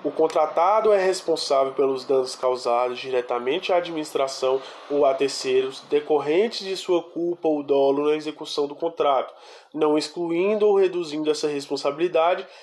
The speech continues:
a fiscalização ou acompanhamento pelo órgão interessado.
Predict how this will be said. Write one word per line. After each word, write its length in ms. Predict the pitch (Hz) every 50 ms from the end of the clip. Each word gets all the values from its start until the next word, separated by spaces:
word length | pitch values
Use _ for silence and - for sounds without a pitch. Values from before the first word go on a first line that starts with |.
| - -
a 140 | - 151 151
fiscalização 1120 | - - - 226 254 262 - - - 214 208 208 202 180 175 175 156 156 - - 156 165 180
ou 100 | 180 175
acompanhamento 760 | 170 170 180 170 170 - 165 165 160 160 151 151 151 147 -
pelo 260 | - 165 160 156 147
órgão 220 | 143 143 151 151 151
interessado. 640 | 151 - 160 160 180 170 - - 127 113 - -